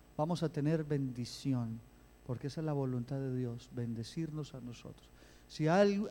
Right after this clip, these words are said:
si hay un pueblo, si hay una persona a la cual Dios quiere bendecir,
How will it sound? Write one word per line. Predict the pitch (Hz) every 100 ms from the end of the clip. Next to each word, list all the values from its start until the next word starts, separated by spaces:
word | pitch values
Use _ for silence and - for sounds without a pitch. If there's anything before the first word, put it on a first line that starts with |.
| -
si | - 208
hay | 247
un | 233 254
pueblo, | - 277 240 190
si | 165 233
hay | 262
una | 254 247
persona | 208 180 262 240
a |
la | 202
cual | 180 240 220
Dios | 233 -
quiere | 247
bendecir, | 214 196 175 180 262